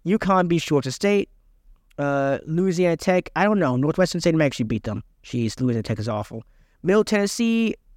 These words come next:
and Missouri. Missouri wins that one. Uh, Western Kentucky beats Houston Christian. Uh, Boise State and U C F is another interesting matchup here. But, uh, I don't know.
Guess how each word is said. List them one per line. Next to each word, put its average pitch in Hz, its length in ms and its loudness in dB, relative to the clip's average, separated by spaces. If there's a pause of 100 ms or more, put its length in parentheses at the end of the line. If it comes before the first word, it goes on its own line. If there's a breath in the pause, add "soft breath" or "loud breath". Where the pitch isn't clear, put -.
(120)
and 170 160 2
Missouri. 185 300 2
Missouri 147 300 2
wins 117 200 -2
that 101 160 -4
one. 98 200 -10 (520)
Uh, 165 300 2
Western 165 400 0
Kentucky 160 240 0
beats 147 180 -2
Houston 131 280 -2
Christian. 202 500 2 (600)
Uh, 151 320 2 (100)
Boise 233 240 2
State 254 200 2
and 214 120 2
U 226 80 2
C 226 180 0
F 151 160 2
is 147 140 -4
another 165 220 2
interesting 139 320 0
matchup 117 400 -2
here. 107 240 -6 (920)
But, 175 300 4 (520)
uh, 196 460 0 (1000)
I 214 80 2
don't 226 120 6
know. 135 260 0